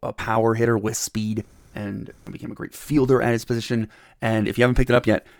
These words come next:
this sounds a lot like Jose Ramirez, doesn't it? At number eighteen on the list. And I think that's a really good comparison point.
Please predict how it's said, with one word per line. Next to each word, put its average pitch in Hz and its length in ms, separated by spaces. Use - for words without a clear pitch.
this - 100
sounds 131 180
a 113 40
lot 110 180
like 101 140
Jose 101 280
Ramirez, 107 460
doesn't 110 240
it? - 160
At 110 140
number 104 260
eighteen 131 460
on 104 180
the 92 80
list. - 260
And 127 440
I 147 60
think 254 140
that's - 120
a 208 60
really 139 260
good 127 160
comparison 113 400
point. - 240